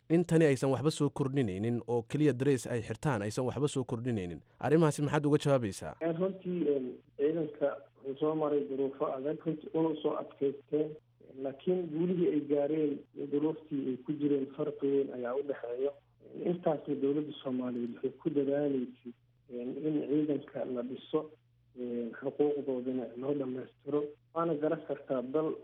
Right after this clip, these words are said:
Speaker 2: muddo dheer burbur ku soo jiray, baahidiisuna ay badan tahay, inay adag tahay, een, in, een, baahi kasta oo taagan la dhammaystiro. Haddana dadaalku wuu socday, oo marnaba maysan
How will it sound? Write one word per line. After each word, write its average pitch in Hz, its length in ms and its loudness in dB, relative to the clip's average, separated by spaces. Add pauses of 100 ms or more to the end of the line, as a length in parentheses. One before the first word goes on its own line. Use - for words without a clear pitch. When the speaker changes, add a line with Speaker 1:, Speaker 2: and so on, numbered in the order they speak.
Speaker 2:
muddo 135 340 -2
dheer 147 300 0 (280)
burbur 151 480 -2
ku 160 120 -10
soo 143 200 -2
jiray, 135 320 0 (400)
baahidiisuna 139 720 0
ay 127 200 -6
badan 135 400 0
tahay, 113 260 -8 (360)
inay 160 300 2
adag 147 300 0 (120)
tahay, 135 360 -4 (220)
een, 123 420 -2
in, 180 320 0 (280)
een, 139 360 -4
baahi 143 420 0
kasta - 420 -6
oo 135 120 0 (100)
taagan 139 460 -2 (260)
la 135 160 -2
dhammaystiro. 135 760 0 (260)
Haddana 160 400 0
dadaalku 175 540 0
wuu 160 180 0
socday, 143 460 -2 (160)
oo 135 320 -2 (460)
marnaba 170 560 2
maysan 147 500 -4